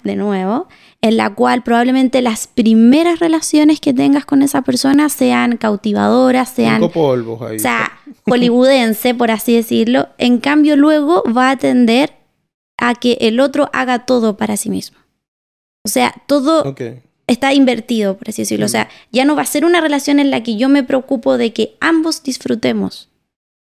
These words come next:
Speaker 1: en que yo pregunte si tú estás satisfecho o satisfecha y el otro, que hablen de sexualidad, que sea un encuentro.
Speaker 2: Se repite el modelo conductual.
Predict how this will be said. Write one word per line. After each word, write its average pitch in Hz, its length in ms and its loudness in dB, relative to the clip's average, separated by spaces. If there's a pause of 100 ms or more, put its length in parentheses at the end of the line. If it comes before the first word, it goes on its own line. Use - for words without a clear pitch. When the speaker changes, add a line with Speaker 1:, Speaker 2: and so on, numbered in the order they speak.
(220)
Speaker 1:
en 233 260 0
que - 320 -2 (360)
yo 269 440 -2
pregunte 247 480 0
si 220 120 -6
tú 240 200 0
estás 233 540 -2
satisfecho 233 600 -4
o 233 60 -4
satisfecha 240 540 -2
y 226 100 0
el 214 100 -2
otro, 226 480 0
que 214 300 -2 (240)
hablen 269 360 -2
de 233 120 -2
sexualidad, 226 800 -4
que 226 100 -2
sea 226 220 -2
un 226 160 2
encuentro. 240 840 0
Speaker 2:
Se 151 80 -2
repite 139 340 -2
el 170 60 0
modelo 147 380 0
conductual. 113 720 -6